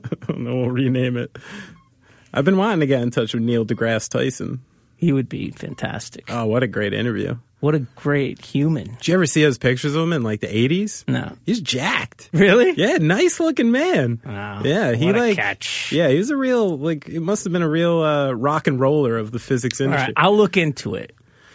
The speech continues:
Speaker 2: 'Cause now that we are about to relaunch,
Speaker 1: Dun, dun.
Speaker 2: reboot, whatever you wanna call it, going off track, um, we apologize to you loyal, loyal listeners.
Speaker 1: Yeah.
Speaker 2: And there are a bunch of you.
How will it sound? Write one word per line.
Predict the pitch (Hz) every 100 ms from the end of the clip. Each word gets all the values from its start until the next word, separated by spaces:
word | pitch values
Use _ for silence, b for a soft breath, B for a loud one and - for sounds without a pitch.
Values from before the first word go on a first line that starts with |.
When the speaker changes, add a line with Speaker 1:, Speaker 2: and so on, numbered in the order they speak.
| B B B B
Speaker 2:
'Cause | - 151
now | 170 214 254
that | 247
we | 220
are | 208 190
about | 175 180 175
to | 160
relaunch, | 190 233 226 196 180 165 151 - - - - - - b _
Speaker 1:
Dun, | - 113 110
dun. | 127 151
Speaker 2:
reboot, | 247 247 247 220 226 -
whatever | 190 233 247
you | 220
wanna | 190
call | - 180 170 160
it, | 165 - -
going | 160 170 180
off | 175
track, | 175 147 135 - - - - b b b b b b _ _ _ -
um, | 131 123 120 131
we | 143
apologize | 147 185 170 151 151 151 160
to | - 139
you | 139
loyal, | 127 139 165 180 180 170
loyal | 139 147 151 151
listeners. | 147 131 - 120 127 131
Speaker 1:
Yeah. | 104 104 104
Speaker 2:
And | 104
there | 147
are | 165
a |
bunch | 196 302 -
of | 196
you. | 165 165 185